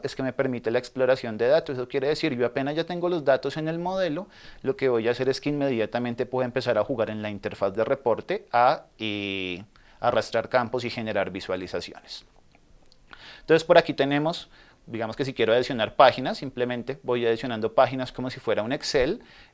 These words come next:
Y puedo renombrar las páginas, ponerle nombre a cada una de mis páginas y tengo un conjunto de visualizaciones disponibles para utilizar en mi reporte.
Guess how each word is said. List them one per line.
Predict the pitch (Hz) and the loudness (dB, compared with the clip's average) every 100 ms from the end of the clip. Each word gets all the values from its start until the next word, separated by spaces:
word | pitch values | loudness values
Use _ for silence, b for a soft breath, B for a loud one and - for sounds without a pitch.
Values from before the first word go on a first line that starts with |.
| _ - | _ -10
Y | 117 110 | -4 -4
puedo | 98 - 104 | -4 -6 -4
renombrar | 104 110 110 101 | -4 -4 -2 -2
las | 95 98 | -2 0
páginas, | 196 190 185 175 | 4 4 4 -4
ponerle | - 117 104 107 | -6 -6 -6 -6
nombre | 107 110 | -2 -2
a | - | 0
cada | 127 | 0
una | 143 165 | 0 0
de | 180 | -2
mis | 214 | -4
páginas | - 220 170 190 220 | 2 2 2 -2 -6
y | 151 | -2
tengo | 143 120 117 | 0 0 -4
un | |
conjunto | 117 123 120 117 113 | -6 -6 -6 -2 0
de | 110 | 0
visualizaciones | 113 113 113 117 113 98 98 | 0 -2 -2 -4 -8 -8 -10
disponibles | 104 - 113 110 101 101 120 | -12 -8 -8 -6 -6 -8 -10
para | - 135 117 123 170 | 2 6 6 4 -4
utilizar | 123 110 104 98 85 85 | -10 -8 -8 -6 -6 -6
en | 85 | -8
mi | |
reporte. | 85 87 - - - - | -10 -12 -12 -20 -20 -20